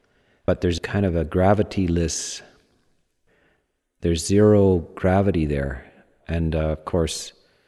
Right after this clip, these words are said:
anybody who's been in water knows that when you fully immerse your body, that it's just completely weightless. And so, of course, this flower is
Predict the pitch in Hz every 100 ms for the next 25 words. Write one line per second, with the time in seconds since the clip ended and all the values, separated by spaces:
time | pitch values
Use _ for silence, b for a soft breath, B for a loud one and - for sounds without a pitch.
0 | _ _ _ _ _ _ _ _ 82 82
1 | 80 78 76 82 78 76 78 82 92 98
2 | - - - _ _ _ _ _ _ _
3 | 90 90 87 80 - 76 73 73 71 82
4 | 76 71 - - 87 78 78 80 - 76
5 | 69 78 80 80 73 71 - 76 - -
6 | _ 73 - - 71 - 58 76 67 67
7 | - _ _ _ _ _ _ _ _ _
8 | _ - 80 76 64 - - - - _
9 | _ _ _ _ _ _ _ _ _ _
10 | _ _ _ _ _ _ _ _ _ _
11 | _ _ _ _ _ _ _ _ _ _
12 | _ - 82 - 82 78 - 90 - 78
13 | - 90 87 87 82 76 73 73 -